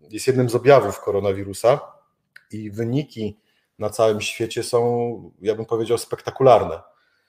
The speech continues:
E, do komory są wpuszczane osoby, które się duszą, które nie mogą mówić i po kilkudziesięciu minutach w komorze, e, takiej szpitalnej, one zaczynają oddychać, można z nimi się komunikować,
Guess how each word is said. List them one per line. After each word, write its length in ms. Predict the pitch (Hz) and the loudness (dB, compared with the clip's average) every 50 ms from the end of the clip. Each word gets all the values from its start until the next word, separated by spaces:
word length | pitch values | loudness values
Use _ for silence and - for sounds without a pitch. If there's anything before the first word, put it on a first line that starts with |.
| _ _ _ | _ _ _
E, 220 | - 98 101 107 | -4 -2 -2 0
do 120 | 104 113 110 | 0 -2 -2
komory 360 | - 135 123 127 127 123 117 | 0 2 4 6 6 6 4
są 160 | - - 120 | 2 -2 -6
wpuszczane 460 | - - - - - - 127 123 117 | -8 -10 -14 -8 -2 0 0 2 2
osoby, 340 | 113 110 - 131 113 113 113 | 0 2 2 0 0 0 -2
które 240 | - - 120 110 107 | -6 -6 -6 -6 -6
się 140 | - - 104 | -6 -8 -8
duszą, 600 | 104 117 113 107 - 120 113 113 113 117 117 113 | -6 -6 -6 -2 2 4 6 6 6 4 2 -2
które 360 | - - 113 110 110 110 107 | -8 -6 -2 0 0 2 2
nie 100 | 110 107 | 0 -2
mogą 240 | 107 104 104 107 110 | -2 -2 -2 -2 -2
mówić 600 | 117 120 117 107 107 131 165 170 - - - _ _ _ _ _ _ _ | 0 0 -2 -2 -2 -4 -4 -6 -8 -14 -20 _ _ _ _ _ _ _
i 80 | - - | -12 -8
po 100 | - 127 | -8 -6
kilkudziesięciu 760 | - - 131 - - 127 117 123 - - 131 127 - - 123 | -6 -6 -6 -6 -6 -6 -6 -6 -4 -4 -4 -4 -4 -4 -2
minutach 400 | 123 123 123 131 127 120 110 147 | -2 0 0 0 2 0 0 -2
w 80 | - - | -4 -4
komorze, 640 | - 117 113 110 107 95 101 101 117 135 143 135 - _ - - 95 95 98 95 95 95 | -2 2 2 4 4 4 4 4 4 2 0 -2 -10 _ -12 -8 -6 -4 -4 -4 -4 -6
e, 40 | 95 | -6
takiej 280 | - 101 - - 98 | -10 -14 -16 -14 -14
szpitalnej, 720 | - - - 110 - 120 110 107 104 104 110 135 175 170 - _ _ _ _ _ _ - | -16 -16 -16 -2 2 2 2 2 2 0 0 0 -2 -4 -8 _ _ _ _ _ _ -8
one 340 | 107 110 117 123 123 123 123 | -6 -4 -4 -2 0 0 2
zaczynają 400 | 127 123 - 127 127 127 127 127 | 2 0 2 4 4 6 6 4
oddychać, 500 | 123 110 110 110 - 139 139 151 143 - | 2 2 0 0 4 4 4 4 2 0
można 220 | 123 117 117 117 | -6 -4 -4 -4
z 80 | 107 107 | -4 -4
nimi 200 | 117 120 120 117 | -6 -6 -6 -6
się 120 | - 120 | -8 -10
komunikować, 760 | - - 117 113 110 110 107 - 110 101 101 120 127 - - | -8 -6 -6 -4 -4 -6 -4 -2 0 2 4 4 4 2 -2